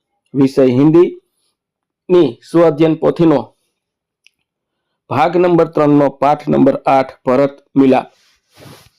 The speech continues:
प्रश्न एक,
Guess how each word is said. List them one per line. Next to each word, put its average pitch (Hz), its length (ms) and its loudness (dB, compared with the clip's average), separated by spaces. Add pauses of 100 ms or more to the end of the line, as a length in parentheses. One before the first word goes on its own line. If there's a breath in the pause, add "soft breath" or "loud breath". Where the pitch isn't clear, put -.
(2750)
प्रश्न 139 480 -4
एक, 160 280 0